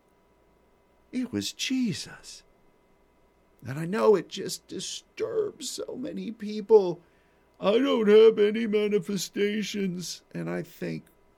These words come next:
having manifestations is great, but it doesn't mean you're gonna straighten and fly right because you have 'em.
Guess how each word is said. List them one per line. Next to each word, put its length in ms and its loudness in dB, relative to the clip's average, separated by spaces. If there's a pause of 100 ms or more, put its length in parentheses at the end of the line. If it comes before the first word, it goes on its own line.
(1120)
having 440 -4
manifestations 1120 -6
is 180 -10
great, 540 -10 (1500)
but 160 -4
it 100 -8
doesn't 380 -2
mean 240 -6
you're 140 -2
gonna 220 -4
straighten 500 -6
and 160 -8
fly 280 -4
right 420 -4
because 400 -12
you 100 -12
have 360 -16
'em. 120 -20